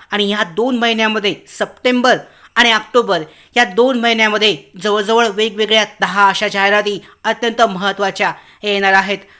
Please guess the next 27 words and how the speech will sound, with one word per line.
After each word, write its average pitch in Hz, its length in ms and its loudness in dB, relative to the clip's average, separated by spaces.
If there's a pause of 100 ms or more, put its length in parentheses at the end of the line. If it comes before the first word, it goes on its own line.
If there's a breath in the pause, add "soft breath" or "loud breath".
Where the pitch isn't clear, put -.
आणि 202 140 -6
स्पर्धा 202 380 -2
परीक्षांची 220 500 -2
तयारी 208 440 4
करण्यासाठी 214 560 -4 (180)
अभी 202 240 -4
नहीं 220 280 -2 (340 soft breath)
तो 220 60 -4
कभी 220 400 -2
नहीं, 208 220 2
म्हणजे 196 200 -8
पाहू 208 200 -2
शकता, - 240 -6 (120)
आत्ता 214 340 -4
नाही 220 220 0 (320 loud breath)
तर 247 40 -2
कधीच 233 440 -2
नाही, 208 260 0 (100)
अशा 214 240 -2
पद्धतीची 220 580 -2 (260 loud breath)
ही 254 80 -2
संधी 214 360 -2
असणार 220 300 0
आहे. 220 260 2 (300 loud breath)
वेगवेगळ्या 214 520 4
सरळ 220 380 2
सेवा, 240 320 2